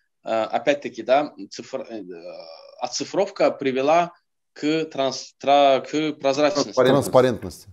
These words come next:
Speaker 1: Да-да. Э, люди, то есть сейчас нельзя сказать: «Я хорошо провёл урок», если ты его плохо провёл. Э, сейчас, вот сейчас, кстати, тоже у нас экзамены проходят в вузах, уже вот прошлый год, э, там,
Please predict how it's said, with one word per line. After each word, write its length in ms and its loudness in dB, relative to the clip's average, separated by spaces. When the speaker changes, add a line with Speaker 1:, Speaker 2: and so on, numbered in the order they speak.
Speaker 1:
Да-да. 480 0
Э, 460 2
люди, 760 -4
то 80 -2
есть 260 -4
сейчас 520 -2
нельзя 340 2
сказать: 340 -2
«Я 140 2
хорошо 400 -4
провёл 420 -6
урок», 340 -10
если 220 -6
ты 100 -4
его 140 -2
плохо 340 -6
провёл. 340 -14
Э, 360 0
сейчас, 680 0
вот 160 -4
сейчас, 220 -2
кстати, 560 -2
тоже 420 -6
у 40 -6
нас 200 -4
экзамены 500 -4
проходят 420 -6
в 60 -14
вузах, 440 -8
уже 320 -4
вот 100 -16
прошлый 320 -6
год, 300 -4
э, 520 -6
там, 220 -8